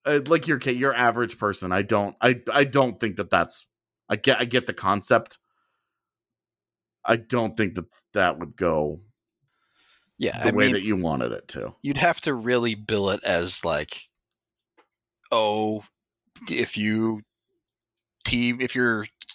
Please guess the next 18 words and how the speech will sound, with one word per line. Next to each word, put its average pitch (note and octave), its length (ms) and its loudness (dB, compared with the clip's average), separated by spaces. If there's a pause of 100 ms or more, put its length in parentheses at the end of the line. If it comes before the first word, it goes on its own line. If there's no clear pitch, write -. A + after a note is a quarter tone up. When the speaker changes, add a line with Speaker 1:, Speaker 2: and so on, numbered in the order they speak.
(140)
Speaker 2:
city D3 340 0
shows C3 320 0
up A#2+ 140 2
well B2 220 2
to A2+ 100 -10
this, G#2+ 340 -2
maybe E2+ 320 -2
you'll G#2 140 2
get A2+ 180 2
an A#2+ 60 -2
expansion A#2+ 600 -2
bid E2+ 260 -4
or F#2 80 -4
something F2+ 340 -4
like E2 220 -10
that. C#2+ 260 -8 (840)
Speaker 1:
Y-, F3 300 -6
yeah, F#3 640 2